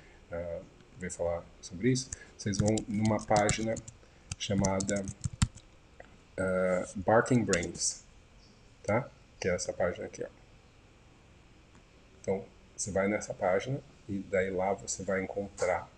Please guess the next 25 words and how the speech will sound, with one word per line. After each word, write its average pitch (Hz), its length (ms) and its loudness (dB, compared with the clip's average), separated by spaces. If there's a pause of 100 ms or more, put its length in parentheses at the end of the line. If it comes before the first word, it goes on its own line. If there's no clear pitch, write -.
(400)
é, 85 360 -2
a 87 40 -4
doutora 92 400 -2
Kathy, 104 520 0
que - 180 -6
é 92 60 0
uma 92 220 -4
especialista, 92 880 -4 (440)
ela 90 140 -4
é, 85 360 0 (280)
ah, 85 440 -8
veterinária, 87 1040 -2 (100)
cirurgiã, 90 920 -4 (140)
não 90 80 -14
sei 92 160 -8
das 90 160 -6
quantas, 95 380 -4
e 92 160 -6 (260)
especialista 92 840 -4 (240)
muito 123 360 8
qualificada 92 580 -2
na 85 120 -6
questão, - 400 2 (440)
ah, 90 440 0
neural 90 580 0